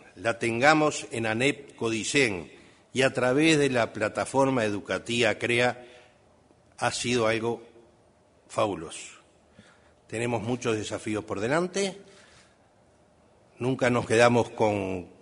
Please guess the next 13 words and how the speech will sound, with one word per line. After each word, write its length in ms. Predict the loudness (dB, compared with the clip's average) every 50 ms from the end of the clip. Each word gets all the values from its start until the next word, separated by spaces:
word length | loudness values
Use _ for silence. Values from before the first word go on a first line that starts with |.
| _ _ -20 -20 -8
con 240 | 2 4 6 8 8
esto, 240 | 8 6 6 4 2
sino 320 | 4 4 4 4 4 6
que 460 | 6 4 4 4 0 -10 -16 -20 -20 -20 -20 -20 _ _ _ -10
pretendemos 580 | -6 -6 -4 -2 -2 -2 0 0 2 2 2 0
que 60 | 0
sea 180 | -2 -2 -2
curricular. 840 | -2 -2 -4 -4 -4 -4 -2 0 0 0 0 0 -6 -18 -20 -20 -20 -20 -20 -20 -20 -20 -20 -20 -20 -20 -20 _ _ _ -20 -12
Iremos 640 | -6 -4 0 2 2 2 2 0 -2 -4 -8 -16 -18 -20 -20 -20 _ _ _ _ _ _ _ _ _ _ -6
hacia 380 | -2 -2 -2 0 2 4 4 4
ese 180 | 4 0 0
camino. 440 | 2 2 0 0 -2 -4 -6 -8 -10 -14 -18 -20 -20 -20 _ _ -20 _ -20 -20 _ _ _ _ _ _ _ _ _ _ _ _ _ _ _ -20 -20 -20 -20 -20 -20 -20 -20 -20 _ _ _ _ _ _ _ _ -20 -20 -20 _ _ _ _ _ -20 _ _ _ _ _ _ _ _ _ _ _ _ -20 _ _ -20 -20 _ _ _ _ _ _ _ _ -16
Aquí. 340 | -14 -14 -14 -14 -18 -20